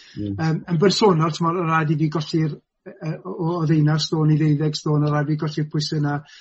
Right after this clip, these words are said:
Speaker 1: Ie.
Speaker 2: A, ond nes i ddim ffocysu yn y cyfnod 'na, golli'r pwysau ar, ar golli pwysau. Nes i jyst ffocysu ar roi bwyd da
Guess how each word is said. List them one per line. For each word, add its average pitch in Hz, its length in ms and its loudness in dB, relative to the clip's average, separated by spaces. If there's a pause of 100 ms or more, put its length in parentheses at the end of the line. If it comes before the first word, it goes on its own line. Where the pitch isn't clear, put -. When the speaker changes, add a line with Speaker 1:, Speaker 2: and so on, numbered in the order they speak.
(160)
Speaker 1:
Ie. 107 100 -8
Speaker 2:
A, 160 220 -2
ond 175 180 4
nes - 160 2
i 190 120 2
ddim 185 280 6
ffocysu 180 540 0
yn 165 100 0
y - 0 -
cyfnod 160 480 0
'na, 147 80 0
golli'r 147 380 -2
pwysau 151 400 -2 (180)
ar, 143 320 0 (480)
ar 156 160 0
golli 151 320 -4
pwysau. 147 480 -2 (560)
Nes 165 160 0
i 170 80 -2
jyst 156 240 -2
ffocysu 156 480 -4
ar 143 80 -2
roi 143 380 0 (540)
bwyd 151 360 2
da 147 220 0